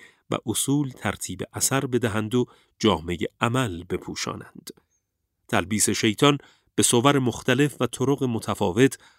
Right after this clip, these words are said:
بر سر راه سالک قرار می‌گیرد و سالک باید در طرد و امحاء آن به قدرت و قوت فکر و برهان و علم مجهز باشد و صرفاً به حال و علاقه و تمایل خود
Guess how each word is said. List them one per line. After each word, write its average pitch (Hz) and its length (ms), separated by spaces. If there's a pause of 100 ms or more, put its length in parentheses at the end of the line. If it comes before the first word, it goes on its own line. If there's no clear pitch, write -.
(160)
بر 104 140
سر 135 220
راه 117 440
سالک 98 460
قرار 104 340
می‌گیرد 131 540 (400)
و - 80
سالک 101 440
باید 120 440 (360)
در 104 100
طرد 131 500
و 117 220
امحاء 123 500
آن 151 280 (380)
به 110 200
قدرت 110 480
و 127 100
قوت 107 540
فکر - 440
و 135 40
برهان 123 600
و 117 120
علم 123 440 (360)
مجهز 101 720
باشد 87 420
و 104 60
صرفاً 147 460 (360)
به 110 100
حال 135 420
و 113 100 (140)
علاقه 110 500
و 113 120
تمایل 90 600
خود 135 380